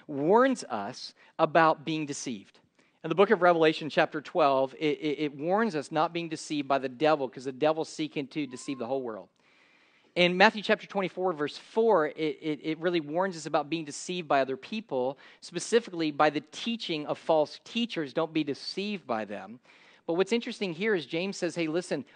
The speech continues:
all that is dangerous, but where the greatest deception for you and I are is self-deception." It's for you and I to think again that because we like speakers and like preaching,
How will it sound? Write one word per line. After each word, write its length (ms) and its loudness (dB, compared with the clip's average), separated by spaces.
all 220 6
that 140 2
is 140 -6
dangerous, 480 -4
but 180 -8
where 220 0
the 80 -2
greatest 420 -4
deception 540 -4
for 160 -10
you 280 -6
and 140 -4
I 220 -2
are 240 -2
is 180 -6
self-deception." 880 -8
It's 120 -8
for 120 -2
you 200 2
and 80 2
I 140 4
to 100 -2
think 320 -4
again 460 -4
that 260 -2
because 280 -4
we 140 -4
like 480 2
speakers 800 -8
and 240 -4
like 300 2
preaching, 680 -4